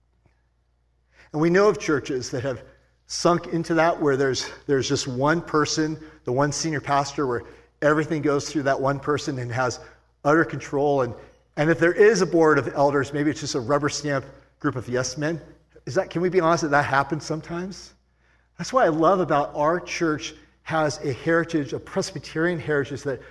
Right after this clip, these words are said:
that flattens that out. It's much more democratic. We want to have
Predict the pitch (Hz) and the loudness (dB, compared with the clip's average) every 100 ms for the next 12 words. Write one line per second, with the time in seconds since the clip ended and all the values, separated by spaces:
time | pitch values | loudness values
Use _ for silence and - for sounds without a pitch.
0 | - _ 139 - - - 160 196 226 - | -20 _ -4 -4 -12 2 6 6 4 0
1 | 170 151 135 135 160 - 214 190 - - | 0 2 0 -2 -6 -4 0 0 -2 -10
2 | - 160 170 - 165 156 143 151 165 139 | -4 -2 -2 -2 0 0 0 -2 -2 -4
3 | - 160 160 160 | -6 -2 0 0